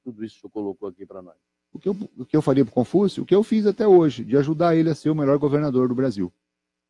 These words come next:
Speaker 1: Olha, eu não tenho mais tempo. Puxa vida, o, tá na, o vice-governador tá vendo aqui como é que está. O tanto de mensagens que chegaram, não tenho mais tempo. Meu Deus do céu, mas eu agradeço penhoradamente a gentileza de Sua Excelência, o telespectador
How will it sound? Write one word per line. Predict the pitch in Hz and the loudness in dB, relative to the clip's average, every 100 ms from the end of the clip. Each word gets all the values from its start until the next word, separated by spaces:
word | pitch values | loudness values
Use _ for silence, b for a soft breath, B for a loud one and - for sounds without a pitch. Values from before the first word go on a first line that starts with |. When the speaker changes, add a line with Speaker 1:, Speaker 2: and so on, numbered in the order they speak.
| _ _ _ _ _ | _ _ _ _ _
Speaker 1:
Olha, | - 160 151 | -4 -4 2
eu | 214 | 2
não | 247 190 | 2 -2
tenho | 175 | -4
mais | 151 120 - | -4 -8 -8
tempo. | 151 139 - _ - | -4 -4 -6 _ -14
Puxa | 165 135 | -8 -8
vida, | 104 98 98 | -8 -14 -14
o, | 87 123 - - _ | -16 -18 -20 -20 _
tá | 180 | -4
na, | 185 175 _ - 151 175 - | -2 -6 _ -20 -8 -6 -4
o | 147 | -4
vice-governador | 214 156 156 151 170 | -6 -6 -6 -4 -2
tá | 165 | -2
vendo | 123 135 113 | -2 -4 -6
aqui | 107 | -14
como | 101 110 | -18 -18
é | 107 | -18
que | |
está. | _ 110 110 - | _ -6 -6 -10
O | 135 _ _ | -14 _ _
tanto | 190 240 220 _ 254 240 - _ 131 | 2 2 -4 _ -8 -8 -12 _ -20
de | 120 170 190 202 196 _ 165 | -4 0 0 -2 -6 _ -4
mensagens | 147 - 156 156 139 | -2 0 0 0 -2
que | 143 | -10
chegaram, | 151 117 151 151 175 | -8 -4 -4 -4 -6
não | 196 | -10
tenho | 165 143 | -8 -8
mais | 123 104 _ | -8 -12 _
tempo. | 92 87 _ | -20 -20 _
Meu | 127 156 135 | -10 -8 -10
Deus | 120 120 | -10 -10
do | 107 | -12
céu, | _ 90 104 | _ -20 -18
mas | 151 147 | -16 -14
eu | |
agradeço | 123 104 90 113 113 _ _ _ _ _ _ | -10 -10 -8 -8 -8 _ _ _ _ _ _
penhoradamente | 262 240 175 147 113 98 117 113 - | 2 4 4 2 -2 -8 -12 -14 -12
a | 147 | -12
gentileza | 104 196 175 - 110 135 139 113 | -2 0 0 -6 0 2 2 -2
de | 107 | -6
Sua | 160 | -6
Excelência, | 143 110 107 180 165 - | -6 -6 -2 -2 -2 -6
o | |
telespectador | - 107 92 107 92 87 87 117 | -12 -12 -10 -14 -14 -18 -6 -4